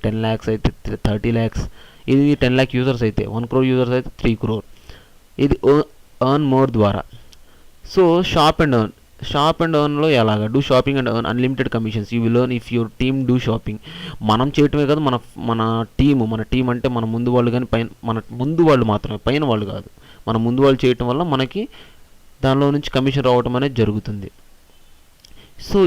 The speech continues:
ఇదంతా మీరు చూడండి. నేను ఇది కూడా మీకు కావాలంటే, ఆ, వీడియోలో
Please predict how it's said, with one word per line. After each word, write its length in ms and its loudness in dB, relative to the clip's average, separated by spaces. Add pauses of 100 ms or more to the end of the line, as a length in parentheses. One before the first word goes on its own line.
ఇదంతా 320 0
మీరు 200 -2
చూడండి. 460 0 (360)
నేను 220 0
ఇది 180 -2
కూడా 220 2
మీకు 160 -8 (120)
కావాలంటే, 460 0 (640)
ఆ, 20 -4 (280)
వీడియోలో 340 2